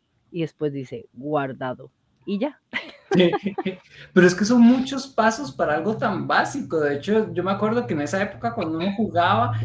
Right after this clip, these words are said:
Speaker 2: era como, "Uy, voy a guardar aquí por si acaso". Entonces uno tiene que ir al escape,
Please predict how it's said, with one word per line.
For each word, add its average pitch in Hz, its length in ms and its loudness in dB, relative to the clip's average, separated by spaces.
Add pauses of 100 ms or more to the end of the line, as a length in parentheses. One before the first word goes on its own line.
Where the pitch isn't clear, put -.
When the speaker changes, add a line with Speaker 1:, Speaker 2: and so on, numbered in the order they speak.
(120)
Speaker 2:
era 175 200 6
como, 190 420 2
"Uy, 180 220 6
voy 117 180 4
a 170 100 8
guardar 180 320 4
aquí 185 180 -2
por 196 160 -2
si 165 120 -2
acaso". 127 480 0
Entonces 135 260 -4
uno 160 160 -2
tiene 170 240 -2
que 156 100 -8
ir 135 120 -8
al - 180 -8 (580)
escape, 165 600 0